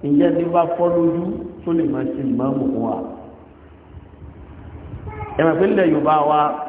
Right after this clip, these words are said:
Ọlọ́run bá wa ṣe dáadáa fún gbogbo àwọn bàbá wa tí wọ́n ṣe dáadáa tí wọ́n ti lọ. Àwọn àṣìṣe wọn tá a gbà lọ́wọ́ wọn, Ọlọ́run bá wa mójúkó fún wọn.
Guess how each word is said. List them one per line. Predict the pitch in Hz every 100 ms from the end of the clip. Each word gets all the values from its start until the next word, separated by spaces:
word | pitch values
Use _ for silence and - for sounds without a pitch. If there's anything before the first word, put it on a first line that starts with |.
| - -
Ọlọ́run | 143 151 143
bá | 139
wa | 139 135 131 135 131
ṣe | 135
dáadáa | 135 139 135 131
fún | 139
gbogbo | 139 139
àwọn | 127 123
bàbá | 123 131
wa | 127 127
tí | 131
wọ́n | 135
ṣe | 131
dáadáa | 127 120 127 120
tí | 127
wọ́n | 123
ti | 113
lọ. | 113 117 - - - - -
Àwọn | - 131 135
àṣìṣe | 131 131 - - 139 143
wọn | 139 143
tá | 143 160
a | 160
gbà | 143 113
lọ́wọ́ | 127 131 127
wọn, | 120 127 123 120
Ọlọ́run | - 135 135 135 135 135
bá | 131
wa | 117 135
mójúkó | - - 131 131 143
fún | - -
wọn. | -